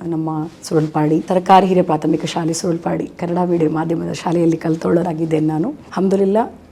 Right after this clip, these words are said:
ಆ, ಫ್ಯಾಮಿಲಿಯಲ್ಲೇ ಮೊದಲ ಗ್ರಾಜ್ಯುಯೇಟ್ ಅಂತ ಹೇಳಲಿಕ್ಕೆ ತುಂಬ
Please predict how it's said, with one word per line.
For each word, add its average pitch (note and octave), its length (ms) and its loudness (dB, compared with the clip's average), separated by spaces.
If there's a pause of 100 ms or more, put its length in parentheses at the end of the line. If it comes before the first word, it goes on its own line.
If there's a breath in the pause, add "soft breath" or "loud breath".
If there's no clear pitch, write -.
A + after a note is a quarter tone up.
ಆ, F3 80 -4
ಫ್ಯಾಮಿಲಿಯಲ್ಲೇ G#3+ 680 6
ಮೊದಲ F#3+ 300 6
ಗ್ರಾಜ್ಯುಯೇಟ್ F3+ 500 4
ಅಂತ E3 140 2
ಹೇಳಲಿಕ್ಕೆ F3 520 0 (320 loud breath)
ತುಂಬ F3 180 0